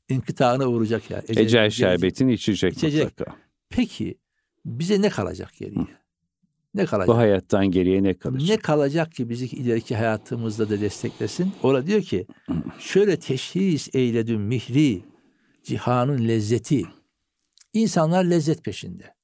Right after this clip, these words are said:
Speaker 1: Tamam. Yemede lezzet,
Speaker 2: Hı hı.
Speaker 1: içmede lezzet, hayatta lezzet, keyif. İşte tatilde lezzet. Hepimiz bir keyif peşindeyiz.
Speaker 2: <clears throat>
Speaker 1: Lezzet
Speaker 2: Hı.
Speaker 1: peşindeyiz. Onun peşinde.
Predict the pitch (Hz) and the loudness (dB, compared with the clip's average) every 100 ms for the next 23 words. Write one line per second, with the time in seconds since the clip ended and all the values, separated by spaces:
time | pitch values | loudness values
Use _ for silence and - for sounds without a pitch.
0 | _ _ 185 123 - _ _ _ _ _ | _ _ -2 -2 -6 _ _ _ _ _
1 | _ - 151 151 151 143 131 139 135 - | _ 0 2 4 4 2 0 -2 -4 -4
2 | - 180 156 - 131 127 123 123 123 123 | -4 -4 -6 -4 -2 2 2 2 0 0
3 | 131 - _ - 123 127 - 120 120 123 | -2 -6 _ -8 -4 -4 -2 0 2 0
4 | 117 120 - - 135 123 - _ _ _ | 0 -4 -4 -4 0 0 -2 _ _ _
5 | _ _ _ _ _ - 147 - 131 131 | _ _ _ _ _ -6 -6 0 0 2
6 | 131 127 117 120 120 120 123 - _ - | 0 0 2 0 0 -2 -6 -10 _ -16
7 | - 208 196 160 165 165 170 170 156 131 | -2 2 4 2 0 0 0 2 0 -2
8 | 135 127 120 - - - 131 - - 135 | 0 0 0 -4 -2 -2 -2 -6 0 0
9 | 143 143 - - - 123 120 151 - - | 2 0 0 -4 -6 -4 -2 -2 -2 -6
10 | - 107 - | -4 -6 -8